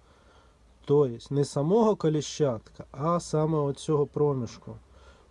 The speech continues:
Получається у нас тут, е, двадцять п'ять міліметрів. І вже, ну, діаметр тут, який тут діаметр, до речі. Зараз замірюємо діаметр.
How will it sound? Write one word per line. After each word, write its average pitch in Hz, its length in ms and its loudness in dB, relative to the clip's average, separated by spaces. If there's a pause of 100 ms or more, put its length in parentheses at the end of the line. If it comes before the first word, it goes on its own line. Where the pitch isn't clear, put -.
Получається 170 680 0
у 143 100 2
нас 143 260 -2
тут, 135 280 0 (880)
е, 120 560 -6 (140)
двадцять 147 540 0
п'ять 156 340 0
міліметрів. 156 720 0 (2250)
І 202 180 2
вже, 175 540 0
ну, 208 200 2
діаметр 170 640 4
тут, 156 320 -4
який 135 280 -6
тут 113 220 -12
діаметр, 110 500 -10 (100)
до 117 60 -6
речі. 113 300 -6 (1300)
Зараз 120 200 -12
замірюємо 120 600 -6
діаметр. 185 720 -2